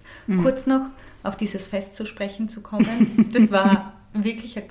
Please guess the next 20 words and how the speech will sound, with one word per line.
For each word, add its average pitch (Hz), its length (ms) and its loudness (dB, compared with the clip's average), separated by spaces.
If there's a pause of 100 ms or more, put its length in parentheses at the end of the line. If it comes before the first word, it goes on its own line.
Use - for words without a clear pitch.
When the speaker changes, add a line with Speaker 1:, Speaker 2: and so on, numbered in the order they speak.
Speaker 2:
ganz 190 320 -2
nette 220 380 -4
Gelegenheit, 208 680 -6
viele 214 500 -6
tolle 208 360 -4
Autorinnen 208 640 -4
und 202 140 -4
Autoren, 196 520 -6
Literaturschaffende 226 1800 -6
kennenzulernen. 240 960 -4
Und 220 120 -4
wir 226 140 0
haben 214 100 2
uns 214 160 0
sehr 190 140 -2
gefreut, 180 460 -8
dass 202 140 -14
wir 202 160 -4
Gertraud 196 400 -10
Klemm 294 400 -6